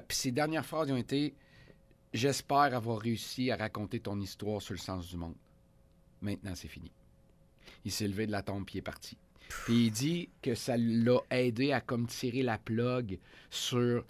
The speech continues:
l'espèce de monstre qu'il avait à jouer comme acteur. Je vous le con-, j-, j'aurais tendance à dire,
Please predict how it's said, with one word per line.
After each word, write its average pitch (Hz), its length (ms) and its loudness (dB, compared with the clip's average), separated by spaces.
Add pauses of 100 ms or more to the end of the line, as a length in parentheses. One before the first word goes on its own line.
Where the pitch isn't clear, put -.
(180)
l'espèce 113 560 0
de 101 100 2
monstre 104 720 0 (100)
qu'il - 260 0
avait 110 280 0
à 104 80 0
jouer 107 260 -2
comme 101 200 -2
acteur. 95 480 -6 (1120)
Je 113 140 0
vous 131 160 6
le 139 80 6
con-, 180 320 2
j-, 101 180 -4
j'aurais 113 320 0
tendance 156 380 4
à 139 80 0
dire, 160 240 0